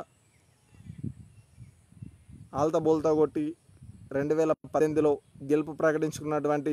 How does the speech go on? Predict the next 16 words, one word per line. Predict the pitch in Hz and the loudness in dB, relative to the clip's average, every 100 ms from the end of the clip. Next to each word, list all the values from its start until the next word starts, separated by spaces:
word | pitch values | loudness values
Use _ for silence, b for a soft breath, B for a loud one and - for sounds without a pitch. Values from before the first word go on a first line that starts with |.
| 139 | -2
తీరు | 151 170 160 | 0 0 4
కాదు. | 156 156 151 - - _ _ - - _ - - - - _ _ _ - - _ _ _ - - 135 | 4 4 0 -4 -16 _ _ -20 -20 _ -20 -20 -20 -20 _ _ _ -20 -20 _ _ _ -20 -6 -2
రెండు | 160 175 | 2 2
వందల | 170 165 160 | 4 4 4
అరవై | 151 165 | 4 2
మూడు | 160 160 151 156 - 156 143 143 | 0 0 -2 -4 -6 2 4 4
ఎకరాల | 156 160 151 135 135 | 4 4 4 2 0
ఆక్రమణలో | 143 165 156 156 151 147 | -4 -2 -2 0 2 2
మీ | 147 139 - | 0 -4 -4
తీరు | 156 160 151 | -2 0 0
ఏంటో | 147 147 127 | 0 -2 0
వెళ్ళగించకపోతే, | 139 147 143 147 151 139 139 131 120 B B B 135 | 0 0 0 -2 -2 0 -2 -2 -4 B B B -2
మీ | 143 | 2
యొక్క | 139 143 127 120 - _ 139 139 | 2 0 -2 -10 -20 _ -2 2
బాగోతాలన్నీ | 156 156 147 147 147 147 139 | 4 4 2 2 2 0 0
బట్టబయలు, | 135 139 139 143 | 0 2 2 0